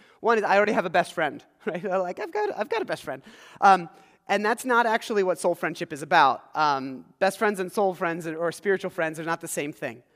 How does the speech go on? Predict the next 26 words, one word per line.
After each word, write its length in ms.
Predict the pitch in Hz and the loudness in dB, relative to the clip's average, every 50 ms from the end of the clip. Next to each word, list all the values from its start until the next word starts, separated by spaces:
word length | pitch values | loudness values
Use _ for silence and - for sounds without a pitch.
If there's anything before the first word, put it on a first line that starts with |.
| _ _ _ _ _ _ _ - | _ _ _ _ _ _ _ -6
Um, 420 | - 143 139 127 117 110 110 123 143 _ _ _ _ _ _ _ _ _ - | -2 0 0 0 -2 -4 -10 -16 _ _ _ _ _ _ _ _ _ _ -12
you 140 | 170 208 226 | -8 -6 -2
may 240 | 214 214 226 247 233 | 2 2 4 4 4
have 320 | 208 214 185 180 165 - | 4 4 4 4 2 0
friends 340 | - - 180 175 175 185 156 | -4 -2 -2 -2 -2 -4 -2
that 140 | 185 175 160 | -4 -4 -4
know 240 | 180 185 190 208 | -2 0 0 2
you 240 | 202 208 208 214 208 | 2 0 -2 -6 -8
so 240 | 196 - - 208 196 | -8 -4 -2 -2 -2
deeply 420 | 196 175 202 208 196 - 196 185 | -2 -2 -6 -8 -4 -2 0 0
and 80 | 180 180 | 0 0
know 120 | 185 185 | 0 2
everything 260 | 185 185 180 180 180 180 | 0 0 0 -2 -4 -2
about 240 | 180 185 180 180 | 2 2 2 2
you, 120 | 180 175 170 | 2 0 -2
and 120 | 175 180 | -2 0
yet 160 | 180 185 175 | 0 0 0
you 100 | 175 175 | -2 -8
still, 440 | 175 - - - 226 220 208 196 - - - - _ _ _ _ _ _ _ _ _ _ _ _ _ - - | -12 -10 -4 0 2 2 2 2 0 -4 -20 -20 _ _ _ _ _ _ _ _ _ _ _ _ _ -20 -16
they 240 | 175 160 196 208 202 | -8 -2 2 4 6
aren't 300 | 202 190 190 196 196 - | 6 6 4 2 -2 -2
necessarily 640 | 185 185 190 - 185 - - 226 214 202 185 180 165 | -4 -2 -2 -4 -6 -2 0 0 2 2 0 0 -2
the 100 | 160 165 | -4 -4
people 560 | - 185 202 160 - 165 156 147 147 151 - - | -6 -6 -8 -6 -6 -6 -6 -6 -6 -8 -12 -16
that 240 | 151 147 156 147 - _ _ _ _ _ _ _ _ _ _ _ - | -12 -12 -12 -12 -12 _ _ _ _ _ _ _ _ _ _ _ -12
together 640 | - 190 160 160 170 170 151 151 143 139 139 135 | -10 -8 -2 0 0 0 0 -2 -6 -6 -8 -10